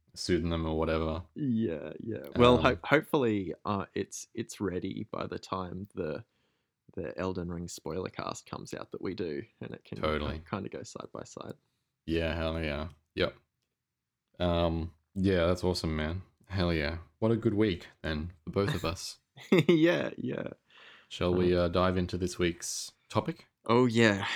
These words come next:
Speaker 2: Yeah, hit me. So we're gonna, we're gonna talk about difficulty this week.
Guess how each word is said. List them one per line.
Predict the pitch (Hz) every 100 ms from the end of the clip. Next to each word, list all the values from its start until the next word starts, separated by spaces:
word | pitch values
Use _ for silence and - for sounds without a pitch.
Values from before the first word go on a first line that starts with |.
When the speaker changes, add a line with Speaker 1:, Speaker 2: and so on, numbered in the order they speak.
| - - - - - -
Speaker 2:
Yeah, | 117 101
hit | - 123
me. | - 104
So | - 104
we're | 104
gonna, | 101 117 110 98 104 - - _
we're | 110
gonna | 110 131
talk | 147 - 131
about | 113 98 - -
difficulty | 107 127 117 104 -
this | 85 85 -
week. | 82 120